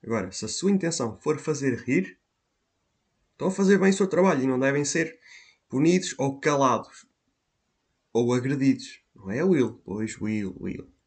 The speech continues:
Will, tu tens de vir à minha casa para termos uma conversa. E tipo, "I won't keep your, your wife's name out,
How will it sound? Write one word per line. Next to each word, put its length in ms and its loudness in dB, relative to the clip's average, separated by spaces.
Will, 200 -6
tu 140 -20
tens 140 -14
de 60 -14
vir 100 -6
à 40 -2
minha 120 0
casa 300 2
para 100 -10
termos 220 0
uma 100 0
conversa. 680 -2
E 100 -14
tipo, 280 -8
"I 120 -2
won't 300 4
keep 300 -2
your, 260 2
your 220 4
wife's 440 0
name 340 2
out, 320 -2